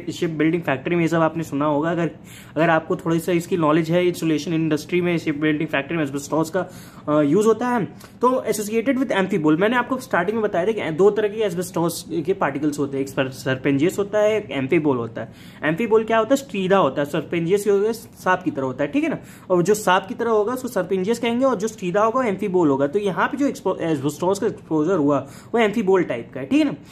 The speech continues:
और इसका इंक्यूबेशन पीरियड क्या होगा? प-, पच्चीस से पैंतालीस साल, मतलब कि लंबा एक्सपोजर, क्रॉनिक फेज में। अगर तुम कहो कि दो महीने बाद उसके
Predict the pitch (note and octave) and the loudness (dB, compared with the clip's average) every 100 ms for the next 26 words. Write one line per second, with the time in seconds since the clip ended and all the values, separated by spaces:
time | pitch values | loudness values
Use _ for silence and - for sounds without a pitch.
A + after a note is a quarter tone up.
0 | - - G3+ A#3+ G#3+ G3+ A#3 G#3 A3 B3+ | -6 0 2 2 0 -2 0 2 2 0
1 | B3 A#3+ - A3 D#3 G3+ A3 - D#3+ D#3 | 0 -2 0 2 2 2 -2 -2 -2 -2
2 | - F#3+ - C#4 C#4 D4+ D4+ G3+ F#3 G3 | -4 -4 -2 -2 0 -2 -2 0 2 2
3 | F#3+ B2+ D3 G#3 C4 A3+ A#3 A#3+ A3 - | 0 -2 0 0 2 0 0 0 -2 0
4 | D#3+ D#3 F#3+ G3+ A3+ - D3+ D3 F3 G3+ | 0 0 0 0 0 -2 -2 -2 -2 -2
5 | F#3 F#3+ - - - F3+ G#3 G#3 F3+ G3+ | -2 -6 -16 -20 -10 2 2 2 4 4
6 | G#3+ G#3 G#3 G3+ G3+ G3+ - F#3+ | 4 2 2 4 4 2 -2 -2